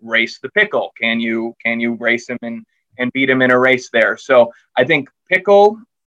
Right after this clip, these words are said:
and the Wieners are both, um, opportunities, not only for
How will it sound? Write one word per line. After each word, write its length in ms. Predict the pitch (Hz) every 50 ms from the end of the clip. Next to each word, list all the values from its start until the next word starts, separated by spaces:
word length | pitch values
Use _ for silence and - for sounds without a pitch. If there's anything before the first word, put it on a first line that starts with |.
| _ -
and 300 | 135 143 151 165 160 151
the 80 | 143
Wieners 600 | 139 147 156 156 160 170 175 185 196 202 196 - -
are 220 | - 123 120 120 117
both, 440 | 113 131 131 131 131 131 131 - -
um, 440 | - 120 120 117 113 110 110 104 107 - - - _ _ - -
opportunities, 680 | 135 135 - 143 131 - - 156 143 139 131 131 123 127
not 200 | 135 139 160 180
only 220 | 180 180 170 156
for 680 | - _ - 147 139 135 127 127 120 117 117 110 110